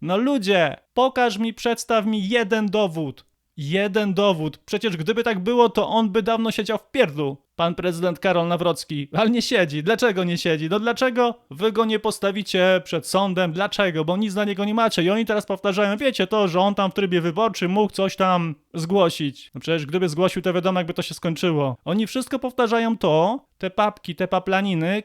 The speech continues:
które usłyszą z ust polityków. Czyli taki Helmut wyjdzie, Naleśnik wyjdzie, jakiś inny wyjdzie, jakiś Gortat wyjdzie.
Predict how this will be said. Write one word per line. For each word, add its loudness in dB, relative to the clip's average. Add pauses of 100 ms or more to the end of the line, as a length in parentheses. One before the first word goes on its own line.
które 2
usłyszą 0
z -6
ust 0
polityków. 2
Czyli -4
taki -2
Helmut 2
wyjdzie, 4 (480)
Naleśnik 0
wyjdzie, 2 (540)
jakiś -2
inny 0
wyjdzie, 2 (600)
jakiś -2
Gortat 2
wyjdzie. 2